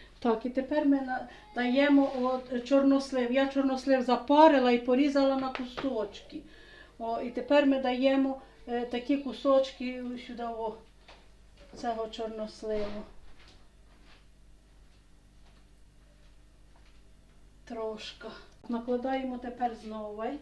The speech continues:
корж. Коржі тоненькі, такі гарні.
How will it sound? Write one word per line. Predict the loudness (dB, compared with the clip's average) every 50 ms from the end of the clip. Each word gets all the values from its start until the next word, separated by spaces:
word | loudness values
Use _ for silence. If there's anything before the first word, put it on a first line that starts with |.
| -14 -20 -20 -20 -20 -20 -20 -20 -20 -20 -20 -18
корж. | -10 -8 -6 -4 -2 -4 -4 -6 -8 -10 -12 -12 -12 -14 -18 -20 -20 -20 -20 -20 -20 -20 -20 -20 -20 -20 -20 -20 -20 -20 -20 -20 -12 -10
Коржі | -10 -10 -10 -10 -12 -12
тоненькі, | -12 -12 -12 -10 -10 -8 -8 -8 -6 -4 -4 -4 -4 -6
такі | -8 -10 -10 -12 -10 -10 -10 -10 -6
гарні. | -4 -4 -2 -2 -4 -4 -4 -4 -4 -6